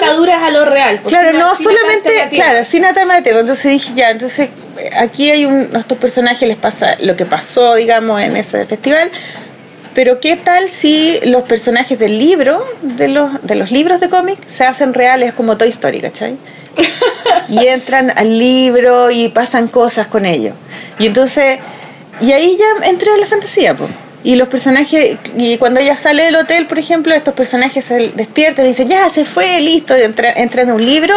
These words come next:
Speaker 2: y ahí viene todo un capítulo entero de ellos entrando a un libro, y entran a un libro donde hay cosas del cuerpo humano, porque esa wea me gusta a mí,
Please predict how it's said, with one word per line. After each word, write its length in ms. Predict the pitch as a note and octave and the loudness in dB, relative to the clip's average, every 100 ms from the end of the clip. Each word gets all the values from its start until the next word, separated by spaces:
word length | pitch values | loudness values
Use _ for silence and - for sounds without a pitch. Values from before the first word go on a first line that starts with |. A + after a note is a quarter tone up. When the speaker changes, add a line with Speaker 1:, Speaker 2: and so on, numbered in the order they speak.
| - | 0
Speaker 2:
y 160 | A#3 | 2
ahí 220 | B3 C4 C4+ | 2 2 2
viene 240 | C4 A3+ | 0 0
todo 180 | A3 B3 | 2 0
un 120 | C4+ | 2
capítulo 420 | C#4 C4 B3+ B3+ | 0 0 -2 0
entero 400 | B3 A#3 B3+ C#4+ - - - | 0 0 0 -2 -6 -16 -6
de 200 | G3+ A#3+ | 0 2
ellos 180 | B3+ A#3+ | 2 0
entrando 340 | A3 A3+ A3+ | 0 0 2
a 20 | |
un 100 | A3 | 0
libro, 540 | A3+ C4+ C4 B3 B3 B3 - - | 2 2 4 4 2 0 -6 -6
y 200 | G3 G#3 | 0 0
entran 340 | G3 G#3+ G#3 | 0 0 0
a 60 | G3+ | 0
un 120 | G3 | 0
libro 280 | G3+ G3 G3+ | 2 2 2
donde 220 | F#3+ F#3 | 2 2
hay 120 | F#3 | 0
cosas 420 | F#3 F3 G3+ G3 | 0 -4 -4 -4
del 220 | F#3 F3+ E3 | -2 -2 -4
cuerpo 440 | - G#3 F#3 F#3+ | -4 -2 -2 -2
humano, 240 | G#3+ A#3 G#3 | 0 0 0
porque 260 | F#3 F#3+ | -2 -2
esa 300 | F#3+ - F#3 | -2 -4 -4
wea 180 | F#3+ G3 | -2 -2
me 80 | F#3+ | -4
gusta 220 | F3+ G3 | -6 -4
a 20 | |
mí, 220 | A3+ C#4 | -2 -2